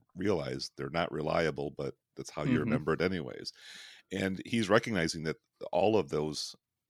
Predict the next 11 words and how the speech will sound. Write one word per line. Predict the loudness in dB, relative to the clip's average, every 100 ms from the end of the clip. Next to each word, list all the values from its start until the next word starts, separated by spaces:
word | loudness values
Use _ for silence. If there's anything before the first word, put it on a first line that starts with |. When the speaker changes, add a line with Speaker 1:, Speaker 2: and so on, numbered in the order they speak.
| -12
Speaker 1:
ambiguous | -8 -2 -2 0 -2 0 0 -2 -6 _ -12
states | -6 -4 -4 -6
of | -6
mind | -4 -2 -2 -2
are | -2 0 0 -4
part | 2 4 4
of | 2
life, | 2 2 0 -4 -10
you | -10
know. | -8 -10 -14 -10
Um, | -8 -8 -10